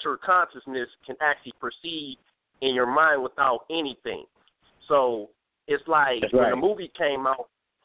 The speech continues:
Speaker 1: all the religious, political, Facebook, social media, et cetera, any, any platform had a say-so opinion. And, you know, like, like, like the, um, brother that was, um,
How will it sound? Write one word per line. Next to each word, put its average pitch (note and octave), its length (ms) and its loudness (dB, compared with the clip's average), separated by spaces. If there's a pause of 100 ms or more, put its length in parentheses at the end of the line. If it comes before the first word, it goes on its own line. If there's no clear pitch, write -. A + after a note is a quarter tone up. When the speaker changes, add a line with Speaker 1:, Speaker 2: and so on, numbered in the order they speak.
(220)
Speaker 1:
all E3+ 840 4
the B2 280 4
religious, D#3+ 920 0 (360)
political, C#3+ 960 2 (220)
Facebook, D#3 520 -2
social D3+ 260 -2
media, D#3 300 -2 (120)
et B2+ 100 -6 (100)
cetera, D3+ 500 0
any, E3+ 440 -2
any E3+ 420 -2
platform D3 760 2 (320)
had D3 200 2
a - 60 -2 (140)
say-so D3+ 520 0
opinion. D#3 580 -2 (220)
And, A#2+ 140 -4
you D#3+ 100 0
know, E3+ 180 4
like, D3+ 340 0
like, C3+ 280 0
like C3 260 0
the, B2 100 -6
um, C3+ 280 0
brother C#3+ 220 2
that C3+ 160 2
was, A#2+ 200 -4
um, B2+ 160 4